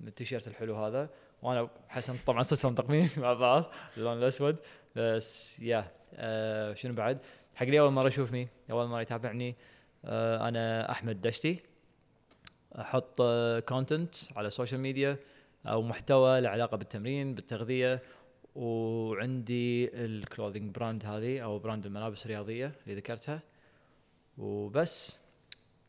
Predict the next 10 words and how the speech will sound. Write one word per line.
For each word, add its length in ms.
نبي 320
نبدأ 340
أول 180
شيء 500
introduction 500
أو 140
مقدمة 460
عنك. 460
قل 80
لنا، 220